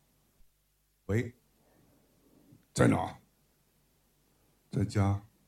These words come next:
”“干嘛？”“我准，准备煮牛排吃。”我说：“你哪位啊？”“大哥。”“成龙大哥吗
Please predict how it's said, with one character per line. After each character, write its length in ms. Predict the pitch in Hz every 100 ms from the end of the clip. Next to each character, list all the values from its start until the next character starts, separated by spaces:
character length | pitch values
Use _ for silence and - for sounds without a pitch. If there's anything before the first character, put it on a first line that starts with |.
| _
”“干 120 | - 113
嘛 300 | 104 104 - _ _ _ _ _ _ _ _
？”“我 120 | - - _
准， 200 | - 87 85
准 160 | - 85
备 240 | 107 90 -
煮 240 | - 78
牛 220 | 80 87 95
排 240 | 92 87
吃。” 220 | 92 -
我 80 | 104
说 80 | 113
：“你 120 | 139
哪 200 | 127 143 87
位 280 | 107 127
啊 180 | - - _ _ _ _ _ _ _ _ _ _ _
？”“大 160 | - -
哥。 340 | 110 110 - - _ _ _ _ _ _ _ _ _ _ _ _ _ 160 151 156 156 _ _ _ _ _ _ _ _ _ _ _ _ _ _ _ _ -
”“成 380 | - 95 117
龙 240 | 117 110 120
大 180 | 123 117
哥 200 | - 113
吗 220 | 113 107